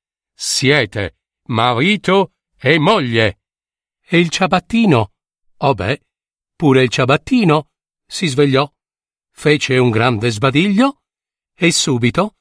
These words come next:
lo nominarono principe e gli diedero un bel castello,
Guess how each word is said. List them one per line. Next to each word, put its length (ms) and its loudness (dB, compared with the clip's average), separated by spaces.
lo 160 2
nominarono 840 0
principe 720 -2
e 160 0
gli 180 -6
diedero 600 -2
un 280 2
bel 280 -2
castello, 800 -4